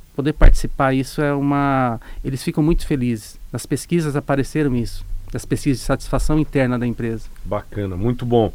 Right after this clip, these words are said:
Speaker 2: Quais são os sistemas que vocês fornecem atualmente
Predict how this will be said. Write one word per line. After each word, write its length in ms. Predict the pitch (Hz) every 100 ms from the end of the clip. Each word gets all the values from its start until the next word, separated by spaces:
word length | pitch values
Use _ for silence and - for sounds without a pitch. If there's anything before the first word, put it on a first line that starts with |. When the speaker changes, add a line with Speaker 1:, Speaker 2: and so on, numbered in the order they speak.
| - - - -
Speaker 2:
Quais 180 | 226 214
são 100 | 202
os 60 |
sistemas 380 | 156 139 160 135
que 80 | 131
vocês 260 | 120 - 113
fornecem 880 | 120 113 120 113 - 107 90 82 - - - - - -
atualmente 800 | 110 - 117 110 113 101 -